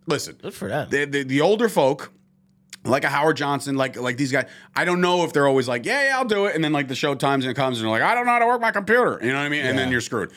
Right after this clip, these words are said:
Speaker 1: Uh, but I think that based off of what Ibby and Saponaro have done over there with bringing in some high marquee guests, I think it's a great get for Till Mets Do Us Part. So go check those guys out as the Mets continue to roll, um,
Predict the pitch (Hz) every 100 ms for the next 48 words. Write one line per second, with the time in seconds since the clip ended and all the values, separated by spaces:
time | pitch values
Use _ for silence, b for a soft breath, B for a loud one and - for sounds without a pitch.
0 | B B B 117 117 117 135 139 - 165
1 | 165 - - 135 127 - 110 160 160 165
2 | 160 156 147 160 165 160 147 165 151 151
3 | 151 151 127 120 180 185 175 175 170 120
4 | 139 135 123 120 107 - 135 143 135 135
5 | - 120 160 220 214 - B B B B
6 | 113 120 110 101 107 113 - 98 110 110
7 | 101 _ - - - 110 95 - 98 90
8 | 82 - 73 - - 73 55 - 85 80
9 | 92 - 95 - 104 98 104 98 101 90
10 | 117 107 107 107 - 110 107 101 110 160
11 | 160 139 135 135 B B B - 95 92
12 | 95